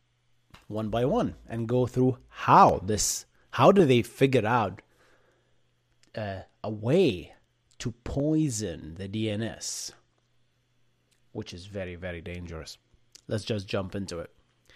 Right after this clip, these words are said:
So D N S basics, that's a section where it tells you a D N S is a server that you can spin up and it, you ask it a question,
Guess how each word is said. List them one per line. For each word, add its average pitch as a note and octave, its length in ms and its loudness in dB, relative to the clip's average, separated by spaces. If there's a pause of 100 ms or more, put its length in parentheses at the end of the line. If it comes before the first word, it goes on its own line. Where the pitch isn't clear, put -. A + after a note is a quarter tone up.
(240)
So G#3+ 240 4
D A3 160 6
N G#3 80 6
S E3+ 100 2
basics, D#3 360 8
that's D3+ 200 8
a C#3 60 0
section D#3 340 4
where C#3 120 6
it B2+ 100 -6
tells C3 240 4
you C3 240 6 (420)
a A2+ 100 0
D D#3+ 200 12
N D#3 100 12
S D#3 200 8
is A#2 120 0
a C3+ 80 4
server F3+ 580 6 (300)
that G#2+ 140 0
you G#2 140 -6
can E3 200 6
spin F3 320 6
up C#3 280 4 (440)
and A2 460 -4 (300)
it, A#2 100 -2
you A#2+ 260 0
ask A#2+ 360 2
it A#2+ 80 6
a A2 100 4
question, G3 640 2